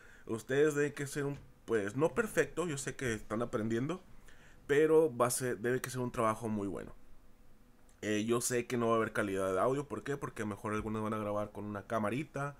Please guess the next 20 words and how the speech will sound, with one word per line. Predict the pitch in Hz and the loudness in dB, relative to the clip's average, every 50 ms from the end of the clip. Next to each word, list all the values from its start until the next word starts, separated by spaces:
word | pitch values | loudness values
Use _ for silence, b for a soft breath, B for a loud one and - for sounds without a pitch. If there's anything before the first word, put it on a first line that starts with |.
| B B B B B B B | B B B B B B B
van | - 113 117 | -2 0 0
a | 117 113 | 0 0
tra-, | - 104 90 - | 0 -2 -2 0
van | - 104 107 | 0 -2 0
a | 113 | 0
grabar | 110 101 95 98 98 - | -2 0 0 0 -2 -2
con | - 120 104 | -4 -4 -4
la | 101 90 | -4 -2
webcam, | 95 127 147 139 - - 135 127 127 - - - | 0 -2 -2 -2 -2 -4 -4 -4 -4 -8 -8 -8
en | 101 104 107 110 | -4 -4 -4 -4
fin, | - - 117 98 - B B B B B B B | -4 -4 -4 -4 -6 B B B B B B B
van | - 117 131 | -4 -2 0
a | 139 | 2
grabar | 139 123 - 107 113 117 120 123 117 - - - | 2 2 2 4 4 4 4 4 0 -4 -10 -4
como | - 120 113 104 | -4 -4 -2 -4
ustedes | 104 - - 127 127 123 123 - | -6 -2 0 0 0 0 -2 -8
puedan, | - _ 127 131 143 165 175 185 170 - | -6 _ -2 2 2 2 0 0 -2 2
pero | - 160 160 165 165 165 165 - - - - - - - B B B B B B B B B B B B B | 4 6 6 6 4 0 -4 -8 -14 -20 -20 -20 -20 -20 B B B B B B B B B B B B B
la | - 123 123 | 4 4 6
edición, | 123 123 113 - - 156 147 151 156 - | 6 4 2 2 4 6 6 6 4 2